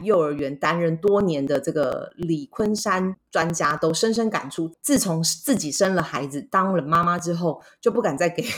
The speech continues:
<laughs> 对妈妈们建议，你要有耐心。到底是要有多少耐心？人的耐心也是有限的。但是呢，如果你告诉你自己很棒，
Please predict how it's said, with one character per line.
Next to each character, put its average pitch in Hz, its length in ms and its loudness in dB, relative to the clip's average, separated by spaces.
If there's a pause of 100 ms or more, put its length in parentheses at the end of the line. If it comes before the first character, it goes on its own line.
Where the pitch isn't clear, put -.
(180)
<laughs> - 360 -20
对 208 100 4
妈 180 160 2
妈 180 140 2
们 147 240 0
建 151 280 2
议， 151 220 -4
你 131 140 -4
要 160 180 2
有 135 220 -4
耐 135 200 -6
心。 - 360 -12 (1040)
到 196 120 4
底 135 140 -2
是 165 200 -2
要 139 180 0
有 - 60 -6
多 127 180 -6
少 - 240 -12
耐 - 180 -12
心？ - 220 -14 (480)
人 160 220 2
的 175 100 2
耐 185 180 2
心 170 260 2
也 139 100 0
是 165 140 -2
有 135 160 -2
限 131 300 -6
的。 - 160 -12
但 269 140 2
是 294 160 0
呢， 214 180 2
如 190 160 0
果 - 400 0 (300)
你 160 80 -6
告 214 140 2
诉 214 120 0
你 156 120 0
自 165 160 -4
己 147 140 -8
很 131 220 -10
棒， - 260 -4